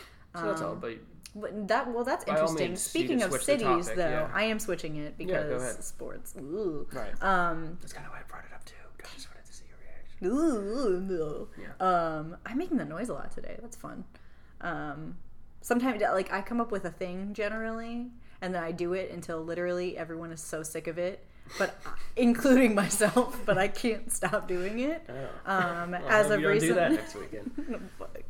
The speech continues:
Speaker 2: Oh, no, it, I will. The
Speaker 1: No.
Speaker 2: entire way down. Recently, it's been me going, "Beep, boop."
Speaker 1: <laughs>
Speaker 2: Um, <laughs> it kinda just, like, anything. Like, if I need someone to, like,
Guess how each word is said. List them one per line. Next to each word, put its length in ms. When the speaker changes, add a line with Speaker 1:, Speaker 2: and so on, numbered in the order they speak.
Speaker 2:
Oh, 180
no, 240
it, 160
I 140
will. 260
The 120
Speaker 1:
No. 60
Speaker 2:
entire 300
way 120
down. 320
Recently, 440
it's 200
been 220
me 140
going, 260
"Beep, 240
boop." 160
Speaker 1:
<laughs> 340
Speaker 2:
Um, 360
<laughs> 40
it 840
kinda 400
just, 160
like, 160
anything. 500
Like, 160
if 140
I 80
need 200
someone 200
to, 60
like, 160